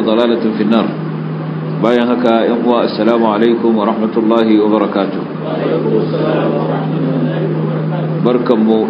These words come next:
da sake saduwa a wannan masallaci mai albarka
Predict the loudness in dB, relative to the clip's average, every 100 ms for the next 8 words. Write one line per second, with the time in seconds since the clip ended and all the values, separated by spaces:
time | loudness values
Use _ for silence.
0 | 0 0 0 0 0 0 0 2 4 4
1 | 2 2 2 2 2 0 2 4 2 2
2 | 2 2 2 2 2 2 2